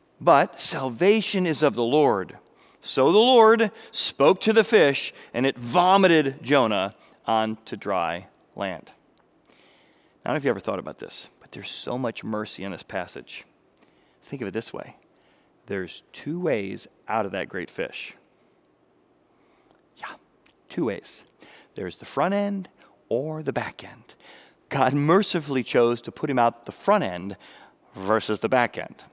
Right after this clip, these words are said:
Now, two things here. Clearly, God is the only one who could rescue him from death.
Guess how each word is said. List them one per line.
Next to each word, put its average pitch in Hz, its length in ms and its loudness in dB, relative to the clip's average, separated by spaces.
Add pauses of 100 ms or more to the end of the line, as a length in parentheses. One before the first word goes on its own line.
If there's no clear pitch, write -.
(840)
Now, - 100 -8
two - 160 -4
things 190 260 -4
here. 90 160 -4 (1600)
Clearly, 190 680 2
God 156 320 0
is 139 140 -2
the 131 140 -6 (100)
only 175 300 2
one 127 260 2
who 120 100 -6
could 110 180 -6
rescue 120 340 -2
him 113 100 -6
from 104 160 -6
death. 92 400 -8